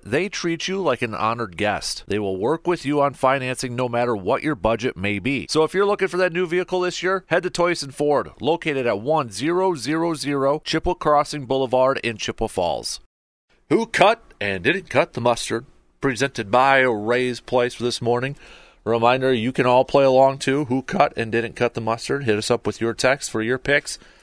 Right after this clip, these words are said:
Mine, I'll start off with who did cut the mustard, and I had to switch it. I had it picked yesterday, but I had to switch it because of what the Minnesota Wild did yesterday. So we had some day hockey, right, because of, uh, President's Day yesterday.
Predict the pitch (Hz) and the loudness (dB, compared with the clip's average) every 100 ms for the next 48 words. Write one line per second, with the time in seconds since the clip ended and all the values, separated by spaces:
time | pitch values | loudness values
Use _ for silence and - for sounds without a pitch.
0 | _ _ - 123 185 220 214 180 - _ | _ _ 0 4 4 4 0 -6 -14 _
1 | - 143 175 170 160 165 139 147 139 185 | 0 2 4 6 8 6 4 2 2 0
2 | 214 147 190 - 123 - 120 113 131 131 | 2 4 4 4 0 2 0 0 2 0
3 | 117 120 151 170 156 - 151 175 - 101 | 2 2 2 2 0 -2 -2 -2 0 4
4 | 135 147 - 151 131 127 - 160 - 123 | 4 4 2 0 2 2 2 -2 2 2
5 | 147 - 147 147 - 113 151 147 143 - | 2 0 -2 -2 -6 0 6 6 4 -2
6 | - - _ - 120 151 127 135 123 135 | -12 -20 _ -2 0 0 0 -2 0 0
7 | 113 104 113 120 98 76 - 95 98 90 | 0 4 6 6 4 -2 -12 -6 -2 -2
8 | - - 90 92 95 - 95 80 80 71 | -4 -10 -6 -4 -4 -6 -10 -6 -6 -6
9 | - - _ _ - 120 139 - 113 131 | -12 -20 _ _ 0 4 4 2 2 4
10 | 147 143 143 160 170 165 - 123 156 165 | 6 6 4 4 -2 -6 2 4 4 2
11 | - - 123 110 98 104 98 - 135 135 | -6 -2 -2 -2 -2 0 2 2 2 2
12 | 135 127 135 135 135 131 131 139 139 | 0 -2 0 2 2 0 0 2 2